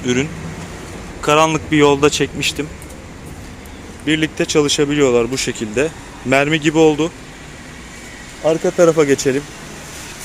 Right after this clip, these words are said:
Arka tarafta da burada bulunan kırk sekiz led montajını yaptık.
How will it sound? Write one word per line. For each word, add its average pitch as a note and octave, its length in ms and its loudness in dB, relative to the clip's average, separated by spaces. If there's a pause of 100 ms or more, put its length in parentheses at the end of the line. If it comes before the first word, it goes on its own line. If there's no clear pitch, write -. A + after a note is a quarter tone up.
(1300)
Arka D#3+ 300 2
tarafta F3+ 440 4
da F#3 180 2 (540)
burada F3 280 6
bulunan E3+ 320 4
kırk E3 220 -4
sekiz E3+ 340 0
led E3 140 4 (1600)
montajını C#3 480 -2
yaptık. C#3+ 380 -2